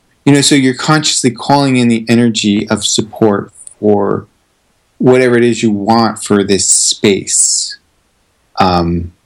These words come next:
so, so that's another, like, piece, um, to the, to the work to, uh, augment whatever it is you're involved in. Um,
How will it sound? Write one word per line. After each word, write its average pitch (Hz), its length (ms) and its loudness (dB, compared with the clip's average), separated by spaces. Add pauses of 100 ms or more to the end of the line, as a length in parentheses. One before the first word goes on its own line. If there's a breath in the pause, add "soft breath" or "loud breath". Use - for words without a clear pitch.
(520 loud breath)
so, 143 260 4
so 143 180 0
that's 143 360 -2
another, 139 440 2
like, 110 300 -2 (260)
piece, - 840 -2 (680)
um, 101 500 -2 (100)
to 120 120 0
the, 113 120 0
to 107 160 -4
the 113 120 0
work 98 400 -2
to, 101 340 0
uh, 95 420 -2 (1040)
augment 131 460 2
whatever 113 260 2
it 107 80 0
is 104 160 0
you're 98 120 0
involved 92 400 -2
in. 92 320 -4 (100)
Um, 90 420 -2